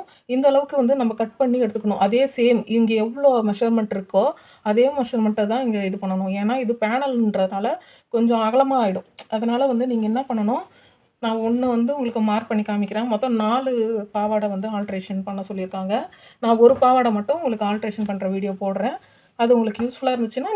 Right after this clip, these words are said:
நீங்க அது மாதிரி ஃபாலோ பண்ணி, in case உங்கள்ட்ட ஒரு ஆர்டர் வந்தாலோ, இல்ல உங்களுக்கு நீங்களே ரெடி பண்ணிக்க போறேன் அப்படின்றதுனாலோ நீங்க பண்ணிக்கலாம். ஓகேவா? இதனோட அளவு வந்து பாத்தீங்கன்னா, மூணே முக்கா கிட்ட இருக்கு. அதையே அப்படியே ஃபாலோ பண்ணி பாயிண்ட் பண்ணிக்கினே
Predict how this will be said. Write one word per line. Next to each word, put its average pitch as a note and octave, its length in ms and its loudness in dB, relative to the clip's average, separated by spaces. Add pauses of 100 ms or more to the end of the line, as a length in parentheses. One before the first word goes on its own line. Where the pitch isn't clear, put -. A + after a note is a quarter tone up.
நீங்க C4+ 160 -2 (120)
அது A#3+ 180 -4
மாதிரி A#3+ 260 -4
ஃபாலோ A3 200 -4 (100)
பண்ணி, A#3 200 -4 (1040)
in B3+ 100 -4
case D4+ 200 -2
உங்கள்ட்ட C#4+ 360 4 (140)
ஒரு B3 60 6 (100)
ஆர்டர் B3+ 260 6
வந்தாலோ, A#3 340 4 (140)
இல்ல F4 100 6 (140)
உங்களுக்கு D#4 360 0 (200)
நீங்களே A#3 340 4 (220)
ரெடி G#3+ 180 -2
பண்ணிக்க A3 300 -2
போறேன் G3 220 0
அப்படின்றதுனாலோ F#3+ 680 -4 (440)
நீங்க G#3+ 220 0
பண்ணிக்கலாம். F#3 400 -2 (520)
ஓகேவா? G#3 260 -10 (480)
இதனோட A3 340 0
அளவு A#3 180 2 (120)
வந்து A3 220 -2
பாத்தீங்கன்னா, G#3 380 0 (120)
மூணே B3+ 260 2
முக்கா G#3+ 240 0 (120)
கிட்ட A3 220 -2
இருக்கு. F#3+ 200 -6 (840)
அதையே A#3 340 4 (140)
அப்படியே A#3+ 440 0 (100)
ஃபாலோ A#3 280 2
பண்ணி G#3+ 260 2 (420)
பாயிண்ட் A3+ 240 0
பண்ணிக்கினே G#3 320 2